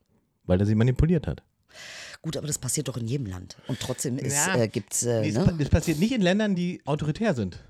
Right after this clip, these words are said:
Speaker 1: weil die abgeschirmt sind. Es findet ja keine deutschen Medien frei im, äh, in Russland statt. Ne? Die kriegen nicht mit, über was wir da diskutieren.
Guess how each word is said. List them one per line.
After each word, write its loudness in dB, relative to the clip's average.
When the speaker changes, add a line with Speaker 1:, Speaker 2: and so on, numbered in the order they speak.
Speaker 1:
weil -4
die -4
abgeschirmt -4
sind. -10
Es -6
findet 4
ja 4
keine 6
deutschen 6
Medien 4
frei 0
im, 0
äh, 2
in 2
Russland 4
statt. -6
Ne? 4
Die 2
kriegen 2
nicht 4
mit, 2
über 0
was 0
wir 2
da 4
diskutieren. -2